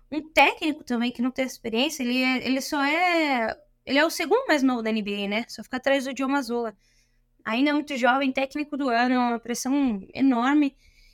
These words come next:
E faltam peças, e, <laughs> mano, é uma, é uma loucura, né? Mas eu acho que nenhum, nenhum torcedor do Oklahoma consegue ficar triste, verdadeiramente triste, né?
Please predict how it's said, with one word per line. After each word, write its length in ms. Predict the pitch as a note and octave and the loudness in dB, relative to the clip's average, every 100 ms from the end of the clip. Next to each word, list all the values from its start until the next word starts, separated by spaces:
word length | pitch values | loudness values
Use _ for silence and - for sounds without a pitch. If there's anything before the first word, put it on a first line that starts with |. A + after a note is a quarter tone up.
| _ _ - | _ _ -8
E 960 | A#3+ A#3 A#3+ A3+ A3 G#3+ G#3 G#3 G#3 F#3+ | -4 -2 -2 -2 -4 -4 -2 -2 -2 -2
faltam 380 | - D#4+ D#4+ E4 | 2 2 2 0
peças, 760 | C#4 B3 D#4 D4+ - C4+ B3+ | 4 6 6 2 -4 -4 -4
e, 140 | A#3+ C4 | -2 -4
<laughs> 40 | - | 0
mano, 280 | D4+ C4 G#3 | 0 2 -2
é 180 | G#3+ A#3 | -4 -2
uma, 220 | A#3+ A#3+ | 0 0
é 220 | - A3 | -2 -4
uma 140 | A#3 | -2
loucura, 500 | B3 C4+ C4+ A3 G#3 | 0 -2 -6 -6 -6
né? 120 | G3+ G#3 _ - _ _ _ _ - | -6 -8 _ -20 _ _ _ _ -8
Mas 220 | A#3 B3 | -2 0
eu 100 | C4 | 2
acho 180 | C4 C4 | 2 0
que 80 | C#4 | 2
nenhum, 520 | C#4 C#4 C4 E4 E4+ | 4 4 2 4 4
nenhum 340 | D4 C#4 C4 D4 | 4 2 0 -2
torcedor 480 | C#4 C4+ A3+ A3 | -2 -2 -2 -2
do 100 | G#3+ | -2
Oklahoma 400 | A3 G#3 G3 G#3 | -2 -4 -6 -6
consegue 360 | G#3 A3 A#3 A3 | -6 -6 -4 -4
ficar 220 | - A3+ - - | -2 -4 -4 -2
triste, 680 | B3 A#3 G#3 - - - - _ - | -2 -2 -4 -8 -10 -12 -14 _ -8
verdadeiramente 760 | G#3+ A3 G#3+ G#3+ G#3 G3+ G3 - | -4 0 0 2 0 -2 -6 -10
triste, 400 | G3 F#3+ - F#3+ | -10 -10 -12 -10
né? 160 | F#3 | -10